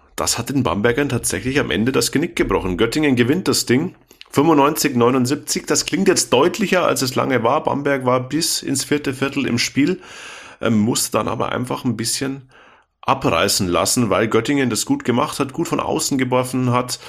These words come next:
äh, mit Rayshon Hammonds einen guten Mann unter den Brettern gehabt hat, der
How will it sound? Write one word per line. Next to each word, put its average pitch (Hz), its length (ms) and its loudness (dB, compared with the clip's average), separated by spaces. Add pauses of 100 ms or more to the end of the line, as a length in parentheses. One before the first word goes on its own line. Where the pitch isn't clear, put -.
(420)
äh, 113 120 2
mit 120 200 4
Rayshon 117 340 4
Hammonds 127 380 0
einen 110 100 0
guten 127 240 -4
Mann 117 220 2
unter 123 180 -2
den 117 160 0
Brettern 127 360 2
gehabt 113 280 0
hat, - 300 -2
der 123 380 2